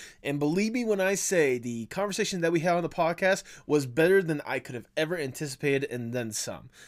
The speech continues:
So I know that you guys are going to really, really love and enjoy the conversation as well. If you enjoy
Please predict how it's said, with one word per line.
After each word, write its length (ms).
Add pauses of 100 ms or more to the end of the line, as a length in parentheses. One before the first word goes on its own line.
So 220
I 180
know 220
that 80
you 120
guys 220
are 60
going 160
to 100
really, 380
really 260
love 300
and 80
enjoy 260
the 80
conversation 560
as 140
well. 220 (1800)
If 220
you 140
enjoy 460